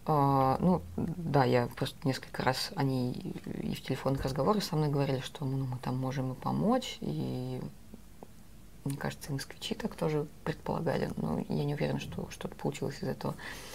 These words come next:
В общем, хочется, чтобы от них отстали по-хорошему все, потому что это хорошая семья, она очень ресурсная, там, я так понимаю, прекрасные и замечательные дети растут, и эта женщина очень сильная, и, и хорошая, и муж у неё замечательный.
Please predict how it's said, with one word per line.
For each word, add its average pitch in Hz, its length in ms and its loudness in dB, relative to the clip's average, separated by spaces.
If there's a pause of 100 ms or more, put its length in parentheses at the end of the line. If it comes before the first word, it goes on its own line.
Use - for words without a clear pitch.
(220)
В 185 40 12
общем, 196 320 8 (800)
хочется, 196 320 10
чтобы 175 420 10
от 160 120 10
них 180 160 8
отстали 175 400 10
по-хорошему 143 580 2
все, - 300 0 (100)
потому 143 240 2
что - 160 0
это - 100 0
хорошая - 340 2
семья, 143 420 4
она 147 140 4
очень 156 240 2
ресурсная, 147 600 0
там, 131 640 2
я 139 100 4
так - 120 -2
понимаю, 135 400 0
прекрасные - 920 0
и - 20 0
замечательные 139 420 2
дети 143 220 4
растут, 147 540 -2
и 143 240 4
эта 135 160 2
женщина 135 340 0
очень 135 240 0
сильная, 139 640 2
и, 139 380 2 (160)
и 147 80 2
хорошая, - 520 0
и 143 140 2
муж 135 240 0
у 147 40 0
неё 139 80 0
замечательный. 165 500 0